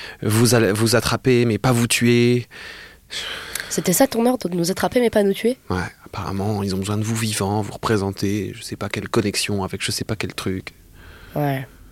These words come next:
Speaker 1: Et puis votre Cornelius, par contre, on était censé le trouver et le tuer.
Speaker 2: Hmm.
Speaker 1: Et une certaine Glycidia aussi.
Speaker 2: Ouais, bah ça, t-,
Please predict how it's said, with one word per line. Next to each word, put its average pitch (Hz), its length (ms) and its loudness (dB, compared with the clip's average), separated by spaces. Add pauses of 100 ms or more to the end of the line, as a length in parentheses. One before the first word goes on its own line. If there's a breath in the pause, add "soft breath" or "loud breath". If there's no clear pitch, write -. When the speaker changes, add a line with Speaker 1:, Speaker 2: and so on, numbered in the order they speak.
(2000 loud breath)
Speaker 1:
Et 107 80 -2
puis 123 140 0
votre 110 180 2
Cornelius, 110 680 2
par - 180 -2
contre, 110 260 -6
on 92 40 -4
était 92 160 -6
censé 101 300 -2
le - 60 -8
trouver 107 600 0
et 87 40 0
le 90 100 -2
tuer. 95 600 -4 (1700 loud breath)
Speaker 2:
Hmm. 170 80 -2
Speaker 1:
Et 90 440 -6 (500)
une 90 60 -4
certaine 95 340 -2
Glycidia 98 600 -4
aussi. 101 440 -6 (1500)
Speaker 2:
Ouais, 143 120 0
bah 139 140 -4
ça, 143 180 -6
t-, 143 220 -14